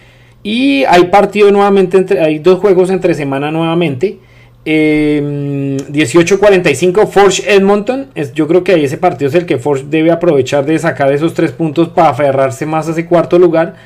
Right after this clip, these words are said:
y pues esperar resultados de Pacific para, ¿por qué no?, pronto arrebatarle esa tercera posición.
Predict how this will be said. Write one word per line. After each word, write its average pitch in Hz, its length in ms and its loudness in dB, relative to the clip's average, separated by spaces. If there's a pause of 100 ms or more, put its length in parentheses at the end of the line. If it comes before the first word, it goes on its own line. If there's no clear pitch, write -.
(240)
y 165 100 -4
pues 139 220 0
esperar 139 380 0
resultados 165 380 2
de 175 80 4
Pacific 175 560 0
para, 156 500 2
¿por 147 180 0
qué 165 140 -2
no?, 175 200 2
pronto 170 300 0
arrebatarle 143 600 2
esa 170 180 -4
tercera 139 360 -2
posición. 180 580 -2